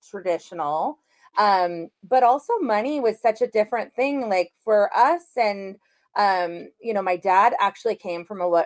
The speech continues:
very wealthy family. Um, and that was something that he, um, at least from my perspective, rejected because it, it,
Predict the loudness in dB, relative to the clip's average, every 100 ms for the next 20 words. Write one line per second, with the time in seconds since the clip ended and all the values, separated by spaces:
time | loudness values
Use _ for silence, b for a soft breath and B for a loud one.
0 | -2 -2 0 2 4 2 0 -6 -4 -6
1 | -6 -10 -10 -14 _ _ 0 2 4 0
2 | -4 -10 -16 _ 0 0 -2 -8 -16 0
3 | 4 6 6 2 -2 -6 -6 -8 -6 -6
4 | -4 -6 -4 -4 -6 -8 _ -6 -6 -6
5 | -10 -16 -20 -20 _ _ -4 -2 -2 -6
6 | -4 -2 0 0 -2 -4 -2 -2 -2 -6
7 | -4 0 0 -2 -10 -10 -10 -6 0 0
8 | 2 0 0 -6 -2 2 4 2 0